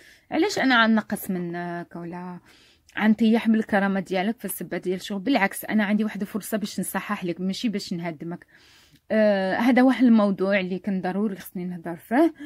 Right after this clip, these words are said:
وكنتمنى ما نكونش طولت عليكم. وبغيت نقول لكم واحد الحاجه، آم،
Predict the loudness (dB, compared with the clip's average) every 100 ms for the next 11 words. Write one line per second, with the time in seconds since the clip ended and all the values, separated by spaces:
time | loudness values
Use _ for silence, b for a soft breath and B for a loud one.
0 | -10 -2 0 2 2 2 4 4 2 2
1 | -2 0 2 2 0 -6 -4 -6 0 0
2 | 0 B B -20 -6 2 2 4 2 2
3 | 2 4 4 4 2 2 -4 -2 -2 0
4 | 2 4 4 4 2 0 -2 -2 -2 -4